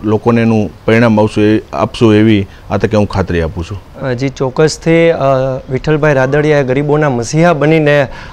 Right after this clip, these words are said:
Speaker 2: અ, સમગ્ર ગુજરાતની જનતાને પડખે ઊભા રહીને તેમને મદદે કરી છે, ત્યારે ગુજરાતની જનતા તેમનું આ ઋણ ક્યારેય નહીં ભૂલે. સામાજિક હોય, આર્થિક હોય કે પછી શૈક્ષણિક ક્ષેત્ર હોય, વિઠ્ઠલભાઈ રાદડિયાએ તમામ ક્ષેત્રના સમાજને સાથે રાખીને તેમને સેવા કાર્ય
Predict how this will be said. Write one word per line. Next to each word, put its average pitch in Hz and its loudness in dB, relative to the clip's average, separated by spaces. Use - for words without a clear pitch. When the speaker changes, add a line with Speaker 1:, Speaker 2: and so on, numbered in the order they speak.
Speaker 2:
અ, 143 2
સમગ્ર 151 0
ગુજરાતની 147 0
જનતાને 143 -2
પડખે 135 -2
ઊભા 147 2
રહીને 151 2
તેમને 143 -2
મદદે 139 0
કરી 143 -4
છે, 151 -2
ત્યારે 135 -2
ગુજરાતની 147 0
જનતા 131 0
તેમનું 135 -2
આ 131 2
ઋણ 135 2
ક્યારેય 143 2
નહીં 127 0
ભૂલે. 104 -4
સામાજિક 208 0
હોય, 240 2
આર્થિક 196 0
હોય 240 0
કે 220 -4
પછી 202 -4
શૈક્ષણિક 208 0
ક્ષેત્ર 175 -4
હોય, 139 0
વિઠ્ઠલભાઈ 196 0
રાદડિયાએ 180 2
તમામ 208 -2
ક્ષેત્રના 202 -2
સમાજને 180 0
સાથે 240 4
રાખીને 220 2
તેમને 190 -2
સેવા 196 0
કાર્ય 175 -2